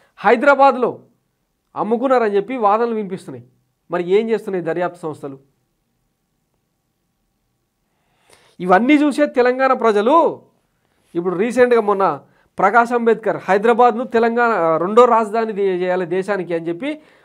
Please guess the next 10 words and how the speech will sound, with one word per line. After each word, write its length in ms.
ఒక 140
ఆర్గ్యుమెంట్ 440
తీస్తే 280
దాని 240
మీద 140
చాలామంది 480
ఎస్ 440
పెట్టాలి 360
అని 140
చెప్పి 180